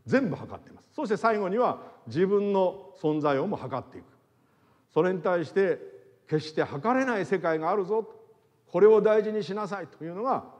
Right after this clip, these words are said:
一番近くは法然上人に教えられた。でも法然上人を生み出した背景が七高僧、ず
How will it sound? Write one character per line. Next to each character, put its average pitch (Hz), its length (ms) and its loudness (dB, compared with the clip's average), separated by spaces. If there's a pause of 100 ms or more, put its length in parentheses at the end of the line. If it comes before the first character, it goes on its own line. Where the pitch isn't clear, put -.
(240)
一 123 220 -4
番 131 240 -2
近 127 240 -6
く 107 120 -10
は 226 140 0
法 202 260 6
然 156 140 4
上 117 220 0
人 98 180 -8
に - 120 -12 (260)
教 110 220 -4
え - 20 0
ら 95 80 -6
れ 80 80 -10
た。 - 100 -20 (760)
で 202 40 -6
も 180 140 0
法 208 360 8
然 170 160 2
上 151 140 2
人 139 100 2
を - 20 2
生 147 140 2
み 165 40 0
出 165 100 2
し - 80 -10
た 120 100 -4
背 214 220 4
景 110 200 -6
が 104 140 -12
七 - 200 -16
高 123 180 -2
僧、 - 220 -14 (460)
ず 104 80 -12